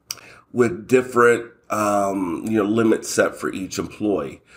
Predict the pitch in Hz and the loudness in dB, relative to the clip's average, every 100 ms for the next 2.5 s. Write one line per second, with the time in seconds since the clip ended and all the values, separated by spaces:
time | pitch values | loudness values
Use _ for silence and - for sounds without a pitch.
0 | - - - 117 123 131 123 107 107 113 | -20 -6 0 2 4 4 2 2 -2 0
1 | 104 104 - 98 95 92 90 - - - | 0 0 2 0 0 -2 -4 -10 -20 -20
2 | - _ 117 123 120 | -20 _ 2 4 4